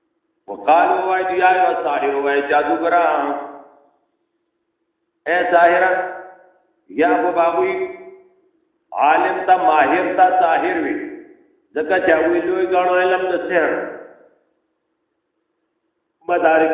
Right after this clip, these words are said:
معنا کوي. سحر د لوی علم.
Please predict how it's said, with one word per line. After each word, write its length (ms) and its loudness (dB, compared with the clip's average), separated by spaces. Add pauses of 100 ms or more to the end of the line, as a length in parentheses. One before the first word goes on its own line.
معنا 320 2
کوي. 100 -2 (2750)
سحر 300 4
د 40 0 (140)
لوی 160 4
علم. 220 2